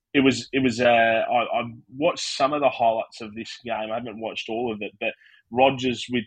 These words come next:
two goals to Claremont. Um, some of those, Jack Buller, he got four the week before, so you'd be wanting to see a little bit more out of him in the next couple of weeks. But good news if you're a Claremont fan, you've got the West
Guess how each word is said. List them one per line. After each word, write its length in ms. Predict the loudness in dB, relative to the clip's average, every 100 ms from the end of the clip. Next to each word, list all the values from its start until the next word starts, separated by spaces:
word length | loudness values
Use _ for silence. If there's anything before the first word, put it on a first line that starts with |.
| -2
two 180 | -2 -2
goals 280 | -4 -6
to 100 | -8
Claremont. 600 | -8 -2 0 2 2 0 -4 -6 -2
Um, 300 | -2 -4 -8
some 220 | -4 -2
of 80 | 0
those, 240 | -2 -4 -8 -2
Jack 240 | -2 -2 -2
Buller, 260 | 4 4 2
he 80 |
got 140 | -6 -8 _
four 240 | -8 -6 -6
the 100 | -6 -6
week 160 | -8 -10
before, 380 | -10 -4 -2 -2
so 100 | -4
you'd 180 | -4
be 120 | -4 -4
wanting 240 | -4 -4
to 80 | -6
see 220 | -8 -6
a 60 | -4
little 180 | -4 -6
bit 120 | -6
more 220 | -6 -4 -2
out 120 | -4
of 80 | -4
him 180 | -4 -4 -8 -20 -20 -6
in 80 | -2
the 60 |
next 220 | -2 -2 -2
couple 200 | 0 2
of 100 | 4
weeks. 260 | 4 2 -6
But 140 | 2
good 220 | 4 6
news 340 | 6 4 4 0
if 80 |
you're 140 | -2 -2
a 60 | -4
Claremont 440 | -4 -2 -4 -6 -6
fan, 280 | -4 -2 -2
you've 180 | -2
got 220 | 0 -2 0
the 80 |
West 280 | -2 -2 -4